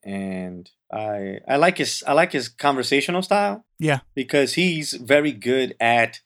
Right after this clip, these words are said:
Speaker 1: kinda leading you off and just kinda letting you talk. And it was, it was good. Tina
Speaker 2: Yeah.
Speaker 1: Fey is another one that I really liked from that. But Kanye West was on there. I you know, I don't know if I have interest in seeing it, only because I,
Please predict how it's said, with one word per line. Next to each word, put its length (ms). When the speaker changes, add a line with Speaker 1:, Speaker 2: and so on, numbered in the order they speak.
Speaker 1:
kinda 240
leading 360
you 200
off 240
and 100
just 180
kinda 160
letting 220
you 80
talk. 420
And 300
it 80
was, 160
it 80
was 160
good. 320
Tina 160
Speaker 2:
Yeah. 60
Speaker 1:
Fey 280
is 100
another 280
one 140
that 100
I 40
really 220
liked 460
from 160
that. 420
But 260
Kanye 380
West 220
was 140
on 240
there. 260
I 460
you 80
know, 300
I 100
don't 140
know 100
if 100
I 60
have 180
interest 240
in 120
seeing 240
it, 100
only 220
because 480
I, 320